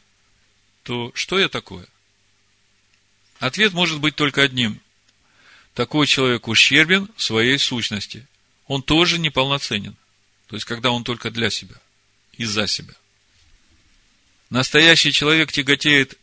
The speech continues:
к другим, осознавая важность взаимосвязи. Пребывание в изоляции мешает процессу человеческого развития.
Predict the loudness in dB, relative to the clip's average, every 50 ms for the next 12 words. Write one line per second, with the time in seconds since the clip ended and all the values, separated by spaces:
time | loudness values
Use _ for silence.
0 | _ _ _ -16 -14 -6 -4 -4 -4 -2 0 0 0 2 0 -2 -2 -4 -6 -2
1 | -2 0 2 4 4 4 4 4 4 6 6 6 6 4 -2 -4 -4 -4 -6 -4
2 | -4 -6 -6 -6 -6 -6 -6 -6 -10 -16 _ _ _ _ _ _ _ _ _ _
3 | _ _ _ _ _ -20 _ _ _ -6 -2 -2 0 2 4 6 6 6 6 4
4 | 0 0 0 2 2 2 4 6 4 4 4 2 -4 -4 -2 -2 0 0 2 2
5 | 4 2 2 0 -2 -4 -4 -4 -2 -2 0 0 0 -2 -2 -6 -6 -8 -6 -6
6 | -6 -4 -4 -4 -6 -6 -8 -8 -10 -12 -12 -12 -12 -12 -14 -14 -16 -18 -20